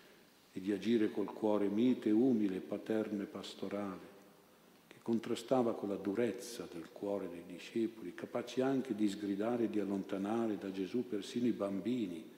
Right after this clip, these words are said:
che erano i suoi privilegiati e preferiti. Allontanando i discepoli sulla barca, Gesù si sentiva più libero e tranquillo di ricevere stima e riconoscenza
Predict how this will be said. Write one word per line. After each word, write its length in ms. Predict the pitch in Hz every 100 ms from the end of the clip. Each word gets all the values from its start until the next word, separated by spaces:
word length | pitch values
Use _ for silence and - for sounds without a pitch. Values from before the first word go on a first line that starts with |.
| - - -
che 120 | -
erano 460 | 101 98 90 90 - - -
i 60 | -
suoi 280 | - 107 98
privilegiati 880 | - 92 90 85 85 92 92 - 90
e 40 |
preferiti. 720 | - 87 - - 85 - - - - - - - _ - - - -
Allontanando 640 | 101 101 101 107 117 113 104
i 40 |
discepoli 720 | 98 - 113 110 110 107 98
sulla 220 | - 98
barca, 500 | 92 98 101 92 95
Gesù 300 | 92 90 98
si 160 | - -
sentiva 440 | - 90 - 92
più 200 | 85 98
libero 360 | 95 107 98 92
e 60 |
tranquillo 640 | - 101 90 - 92 - - - - - - - -
di 100 | 101
ricevere 560 | 95 - 110 98 92
stima 400 | 90 - 107 104
e 40 | 90
riconoscenza 960 | 90 - 92 87 - 113 110 107 113